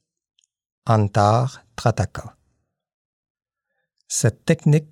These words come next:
consiste en une visualisation mentale d'un objet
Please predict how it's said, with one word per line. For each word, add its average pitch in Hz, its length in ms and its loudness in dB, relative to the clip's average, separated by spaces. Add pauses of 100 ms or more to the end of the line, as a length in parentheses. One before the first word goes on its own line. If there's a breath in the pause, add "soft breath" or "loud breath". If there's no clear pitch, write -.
(140)
consiste 127 720 0
en 101 160 2
une 95 160 0
visualisation 110 1000 0
mentale 113 800 -2 (680 soft breath)
d'un 110 340 4
objet 117 480 2